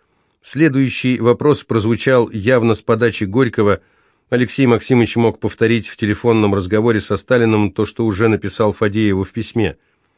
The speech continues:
"Как вы думаете, товарищ Шолохов, не слишком ли много удовольствия белогвардейской эмиграции доставит очередная книга вашего романа?" поинтересовался Сталин.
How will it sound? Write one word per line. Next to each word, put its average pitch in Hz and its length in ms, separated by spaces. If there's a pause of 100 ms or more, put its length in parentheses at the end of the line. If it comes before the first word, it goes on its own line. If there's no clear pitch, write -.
(480)
"Как 143 220
вы 165 80
думаете, 156 420
товарищ 101 320
Шолохов, - 540 (440)
не 117 120
слишком 170 420
ли 160 80
много 160 320
удовольствия 143 600
белогвардейской 123 920
эмиграции 123 560
доставит 131 500
очередная 117 520
книга 156 520
вашего 143 440
романа?" 120 420 (320)
поинтересовался 107 800
Сталин. 80 460